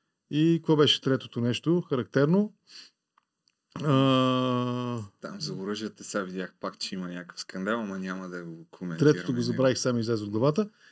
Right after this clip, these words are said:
Speaker 1: Какво сега говори Нинова? „Възстановяваме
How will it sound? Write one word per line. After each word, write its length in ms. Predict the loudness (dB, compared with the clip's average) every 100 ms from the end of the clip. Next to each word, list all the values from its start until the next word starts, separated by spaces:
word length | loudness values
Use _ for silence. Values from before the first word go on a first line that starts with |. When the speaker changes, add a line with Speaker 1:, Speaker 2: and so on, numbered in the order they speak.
| _ -2
Speaker 1:
Какво 280 | 2 4 4
сега 260 | 6 6
говори 340 | 6 6 8 6
Нинова? 420 | 4 2 2 0 _ _ _ _ _
„Възстановяваме 840 | -14 -12 -10 -6 0 2 4 2